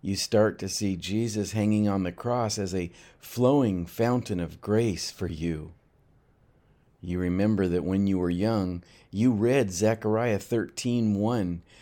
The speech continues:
"On that day a fountain will be opened to the house of David and the inhabitants of Jerusalem to cleanse them from sin and impurity." You now look at Jesus,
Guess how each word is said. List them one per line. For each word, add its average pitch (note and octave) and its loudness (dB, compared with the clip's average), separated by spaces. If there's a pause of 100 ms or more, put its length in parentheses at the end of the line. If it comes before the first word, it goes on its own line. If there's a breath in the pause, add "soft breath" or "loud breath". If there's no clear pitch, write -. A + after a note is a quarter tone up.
(240 loud breath)
"On A#2+ 4
that G#2+ 0
day A#2 2
a G2 0
fountain C#3 0
will G#2+ 2
be F#2+ -2
opened F2 0
to F2+ -4
the F2 -2
house G2+ -2
of F2+ -6
David A2+ 2
and F2+ 0
the F2 -4 (340 loud breath)
inhabitants G2 0
of D#2 -8
Jerusalem F#2+ -2 (300 loud breath)
to A2+ -2
cleanse C3+ 0
them F#2 -2
from F#2 -4
sin G#2 -2
and E2 -4
impurity." E2 -6 (1400)
You F#2 -2
now F#2 0
look F2+ -2
at F#2+ -6
Jesus, F#2 -6